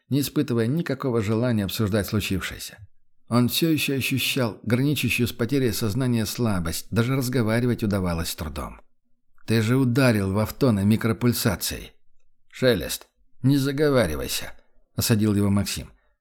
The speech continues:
«Никакой микропульсации не было и быть не могло. Не я создал сполох аномальной энергии.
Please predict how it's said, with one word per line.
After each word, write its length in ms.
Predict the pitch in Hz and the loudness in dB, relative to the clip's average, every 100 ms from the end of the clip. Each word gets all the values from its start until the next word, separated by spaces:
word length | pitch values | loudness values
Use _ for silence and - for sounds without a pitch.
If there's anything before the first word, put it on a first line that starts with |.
| _ - | _ -4
«Никакой 480 | 95 104 117 147 139 | -2 0 -2 0 0
микропульсации 840 | 127 120 101 117 104 135 - 104 | 0 0 -2 -2 -2 -2 0 2
не 200 | 110 131 | 4 4
было 260 | 78 62 - - - - | 2 -4 -12 -18 -20 0
и 140 | 120 | 4
быть 240 | 131 147 - | 4 4 2
не 80 | 104 | 2
могло. 420 | 87 69 62 - _ _ _ - 143 | 0 -2 -8 -12 _ _ _ -8 2
Не 240 | 160 160 | 4 4
я 260 | 139 101 76 | 4 2 -2
создал 500 | - 98 95 131 127 | -2 -2 0 0 -2
сполох 480 | - 117 123 110 110 | -2 0 0 2 2
аномальной 480 | 110 110 104 101 | 2 2 2 2
энергии. 440 | 101 85 65 - | 2 0 -4 -12